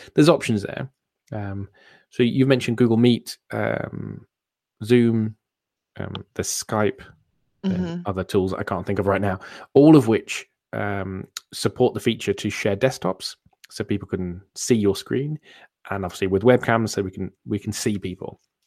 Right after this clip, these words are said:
Speaker 1: And I've had quite a few video meetings or, or video conferences where it's been pretty cool to be able to see the other people.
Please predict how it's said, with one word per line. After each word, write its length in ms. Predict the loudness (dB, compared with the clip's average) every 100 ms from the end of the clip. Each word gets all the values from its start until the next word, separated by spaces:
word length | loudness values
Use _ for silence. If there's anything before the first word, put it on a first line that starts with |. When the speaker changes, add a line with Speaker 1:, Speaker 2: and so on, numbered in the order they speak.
| _
Speaker 1:
And 340 | -8 -8 -8 -6 -2
I've 160 | 0
had 200 | 2 0
quite 200 | 2 0
a 40 | 2
few 240 | 4 4
video 320 | 6 4 6
meetings 460 | 2 0 -4 -6 -6
or, 180 | -8 -10 -20 _ _ _
or 80 | -8
video 220 | -4 -2
conferences 580 | -2 -6 -6 -4 -6 -6 _ _ _ _ _
where 160 | 2 2 2
it's 100 | 2
been 180 | 2 4
pretty 240 | 4 2
cool 260 | 6 6 6
to 80 | 4
be 60 |
able 100 | 4
to 80 | 2
see 180 | 0 4
the 120 | 4
other 100 | 4
people. 520 | 4 2 0 -2 -4